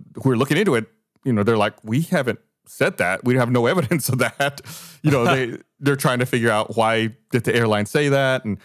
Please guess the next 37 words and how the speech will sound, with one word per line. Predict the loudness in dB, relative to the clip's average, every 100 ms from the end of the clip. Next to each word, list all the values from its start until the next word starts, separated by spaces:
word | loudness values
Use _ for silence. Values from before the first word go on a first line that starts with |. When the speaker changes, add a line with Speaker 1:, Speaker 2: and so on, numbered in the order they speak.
| -6
Speaker 1:
it's | -4 -2
a |
whole | 0 2 2
other | 0
thing. | -4 -4 -2
I, |
I | 0
mean, | 0 0
we | 0
don't | -2
have | -2
to |
get | -2 0
into | 0
all | 0 0
of |
that, | 0 0
but, | -2 -4 -6 -4
you | 0
know, | 2 0 -6 -2
we've | -2 0
talked | -2 0
about | -2 -2
before | -2 0 0
how | 0 -2 -4 -12 _ -20 -4
different | -2 0 -4 -2
parties | -2 0 0 -2
have | -4 -2
different | -2 -2 -4
incentives | -4 -4 -2 -4
to | -6
find | -2 -2 -2 -8 -6
different | -4 -2 -2 -2
outcomes | -4 -4 -4 -4 -4 -6
for | -4
Speaker 2:
Mm-hmm. | 0 0
Speaker 1:
incidents. | 0 -2 -4 -10 -18